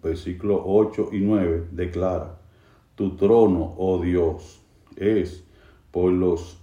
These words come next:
siglos de los siglos, cetro de rectitud es el cetro de tu reino. Has amado la justicia y aborrecido la iniquidad".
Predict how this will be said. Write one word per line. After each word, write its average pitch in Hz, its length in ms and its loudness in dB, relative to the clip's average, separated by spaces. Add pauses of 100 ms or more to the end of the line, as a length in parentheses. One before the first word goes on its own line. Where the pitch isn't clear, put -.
siglos 90 840 -6
de 90 160 -4
los 85 240 -4
siglos, 92 680 -4 (100)
cetro - 1300 -4 (680)
de 85 520 -2 (140)
rectitud 95 760 -2 (140)
es 92 380 -2
el 90 420 -2 (160)
cetro 90 880 -4
de 87 160 -8
tu 87 140 -8
reino. 85 400 -4 (560)
Has - 720 -4
amado 90 680 -2 (340)
la 85 180 -6
justicia 85 680 -6 (360)
y 117 380 -6 (320)
aborrecido 92 960 -2
la 92 100 -2
iniquidad". 87 680 -4